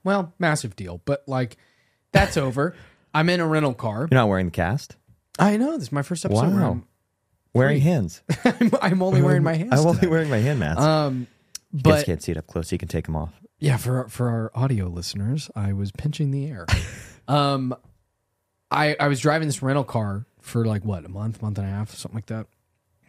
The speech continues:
Speaker 2: Uh,
Speaker 1: And the
Speaker 2: yeah.
Speaker 1: day that
Speaker 2: Was
Speaker 1: I
Speaker 2: it
Speaker 1: go to
Speaker 2: that
Speaker 1: get
Speaker 2: long?
Speaker 1: Yeah. Wow. The day that I go get to,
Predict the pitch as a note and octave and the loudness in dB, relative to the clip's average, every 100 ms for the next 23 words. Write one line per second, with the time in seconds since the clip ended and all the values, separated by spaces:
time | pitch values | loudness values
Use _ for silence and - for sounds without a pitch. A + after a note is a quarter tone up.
0 | _ _ - - F#2+ F2 F#2+ G#2+ D3 F#3 | _ _ -8 -2 0 2 4 4 4 2
1 | G#3+ F3+ D#3 D3+ C#3+ C#3+ C#3 C3+ G#2 G2+ | 2 2 2 2 0 2 2 2 0 2
2 | D#3 F#3 _ B2 E3 - _ _ - D#3 | 0 -2 _ -2 -2 -4 _ _ -12 -10
3 | - _ - A#2+ D3+ F#3 E3 D3 D3 C#3+ | -10 _ -8 0 0 2 0 0 0 0
4 | C3+ C#3 C3+ | 0 -2 -2